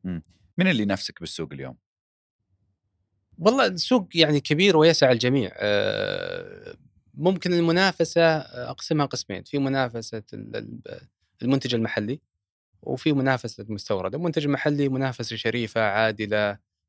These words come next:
Speaker 2: والله شخصيًا إني، إني أفرح لهم،
Speaker 1: مهم.
Speaker 2: آه، بنموهم، و-، والسوق يسع الجميع. لأنه المنتج المحلي إذا نمى، آه، هذه فيها تعزيز الأمن الغذائي، هذه فيها خلق وظائف، هذه فيها تعزيز الاقتصاد الوطني، فشيء رائع.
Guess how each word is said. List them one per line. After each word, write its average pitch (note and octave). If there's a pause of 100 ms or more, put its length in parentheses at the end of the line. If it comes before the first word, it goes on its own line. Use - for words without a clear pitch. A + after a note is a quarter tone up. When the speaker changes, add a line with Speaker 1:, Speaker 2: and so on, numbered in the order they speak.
(140)
Speaker 2:
والله B2
شخصيًا A#2
إني، G#2+
إني A2+
أفرح A#2+
لهم، A#2+
Speaker 1:
مهم. B2+ (300)
Speaker 2:
آه، G#2
بنموهم، B2
و-، A2+
والسوق C3
يسع A#2+
الجميع. G2
لأنه E3+
المنتج D#3+
المحلي D3
إذا C#3+
نمى، D3+ (560)
آه، C3+
هذه C#3
فيها C3+
تعزيز B2+
الأمن B2
الغذائي، B2+
هذه A2+
فيها A2
خلق A2+
وظائف، B2+
هذه A2
فيها G#2+ (440)
تعزيز A#2
الاقتصاد G#2+
الوطني، C#3
فشيء -
رائع. D#3+